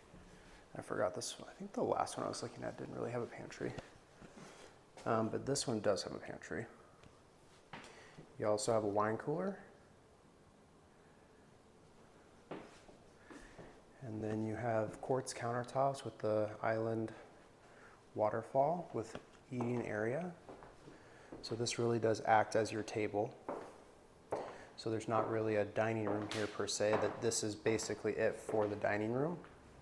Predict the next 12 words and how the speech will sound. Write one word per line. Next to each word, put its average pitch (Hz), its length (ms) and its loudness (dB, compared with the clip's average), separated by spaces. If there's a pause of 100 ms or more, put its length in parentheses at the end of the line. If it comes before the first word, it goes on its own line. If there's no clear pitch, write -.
(880)
in 113 160 0
this 107 160 -2
property. 135 560 0 (3500)
You 117 60 -4
do 113 160 0
have 110 100 2
the 110 100 -2
mini 110 140 2
splits - 340 0
throughout. 156 540 0 (4000)
Stainless 110 420 -4
steel 110 280 -4